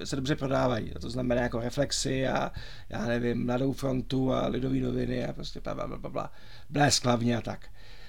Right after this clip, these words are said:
A, e, ve chvíli, kdy tam mají něco, co je neznámýho, nebo co je zase tak nezajímá,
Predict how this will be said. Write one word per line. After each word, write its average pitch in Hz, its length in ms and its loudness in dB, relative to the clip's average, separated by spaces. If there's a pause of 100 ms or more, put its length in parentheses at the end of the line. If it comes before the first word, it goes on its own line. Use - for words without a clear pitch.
(280)
A, 110 640 6 (600)
e, 104 140 -2
ve 123 200 2
chvíli, 202 640 10
kdy 160 260 8
tam 180 160 10
mají 185 160 10
něco, 180 180 6
co - 120 6
je 170 40 8
neznámýho, 175 600 8
nebo 139 180 6
co 143 120 2
je 139 40 4
zase 139 120 4
tak 151 100 0
nezajímá, 143 460 6